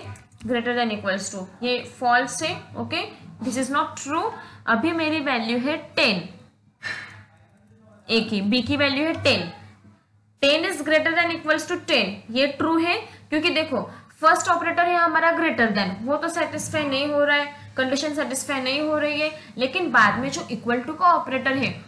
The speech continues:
वो तो satisfy हो रहा है ना, क्योंकि tan is equal to ten। ओके, अभी सपोज टेन is greater than equals to one है,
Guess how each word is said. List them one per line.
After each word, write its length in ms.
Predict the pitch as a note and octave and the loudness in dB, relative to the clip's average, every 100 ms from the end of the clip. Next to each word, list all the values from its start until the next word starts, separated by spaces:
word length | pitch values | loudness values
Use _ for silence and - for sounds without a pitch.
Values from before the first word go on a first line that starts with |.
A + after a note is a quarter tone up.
| - | -6
वो 100 | G3 | -2
तो 140 | G3+ C#4+ | 0 0
satisfy 500 | D#4+ C#4+ C#4+ - D#4 | 0 -2 -2 -2 0
हो 160 | D4+ | 0
रहा 160 | D4+ D#4+ | 2 4
है 140 | E4 | 4
ना, 100 | G4 | 2
क्योंकि 480 | C#5 - - - B3+ | -2 -6 -12 -4 -2
tan 360 | F#4 C4+ G#3+ A3+ | 0 2 2 2
is 60 | |
equal 240 | C#4 D4+ D4 | 0 -2 -2
to 140 | F#4 | -2
ten। 340 | - A4+ G4 F4+ F#4 - - _ _ _ - | 0 2 2 0 -6 -16 -20 _ _ _ -6
ओके, 280 | A3+ F4+ G#4+ - - - - | -2 -2 -2 -6 -16 -20 -4
अभी 260 | C4 C#4 F4 | -2 0 0
सपोज 520 | F4 A#3+ G#3+ A3 - | -2 -2 -2 -4 -4
टेन 240 | E4 F4+ | -2 -2
is 120 | G4+ E4 | -4 -6
greater 560 | A#3+ B3+ B3 C#4+ D4+ | -2 0 2 2 0
than 120 | F4 D#4+ | -2 -2
equals 580 | D4 B3+ A#3+ A#3 - E4 | -4 -2 0 0 -4 -6
to 180 | F4+ C#4 | -4 0
one 260 | A#3+ G#3+ G3 | 4 4 2
है, 340 | F#3 F3+ - | -2 -2 -6